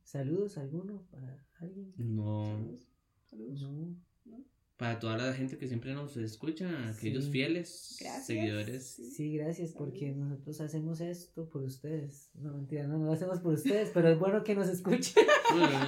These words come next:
Speaker 2: no, sí,
Speaker 1: Igual
Speaker 2: sí.
Speaker 1: lo haríamos si no tuviéramos audiencia.
Speaker 3: Ajá.
Speaker 2: Y algún día cuando
Speaker 1: Pero,
Speaker 2: se-,
Speaker 1: pero en
Speaker 2: cuando el ci-,
Speaker 1: realidad,
Speaker 2: cuando el
Speaker 1: dame
Speaker 2: círculo de la vida termine, entonces vamos a estar en las camitas escuchándonos a nosotros hablar.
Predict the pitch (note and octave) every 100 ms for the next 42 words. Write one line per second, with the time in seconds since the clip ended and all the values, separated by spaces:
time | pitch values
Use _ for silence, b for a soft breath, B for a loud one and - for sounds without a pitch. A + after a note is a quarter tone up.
0 | C#4 - A#3+ G#3+ G3+ A#3+ C4 C4 C4+ C#4+
1 | C#4 A#3+ G3+ C4 B3 C4+ B3+ G3 E3+ G#3
2 | B3 A3+ C4 C#4+ C4 C4+ A#3+ E4+ D#4+ -
3 | - - A#3+ - - B B B B2+ B2+
4 | C3+ D3+ E3+ F#3+ F#3 F#3 F#3 F#3+ G3+ G3
5 | G3 F#3+ F#3+ - B B - E3 D#3+ D#3
6 | D#3 D#3+ E3+ E3+ E3 E3+ D#3+ A2+ G#2+ G#2+
7 | A2 B2+ D3+ C#3 A#2+ A#2+ A2+ A#2+ C#3 C#3
8 | C3+ C3+ C#3+ C3+ C#3 C3 B2+ C#3+ C3 -
9 | A2+ A#2 A2+ A#2 B2+ B2+ A#2+ A#2+ A2+ B2
10 | C3 A#2 A#2 B2 C3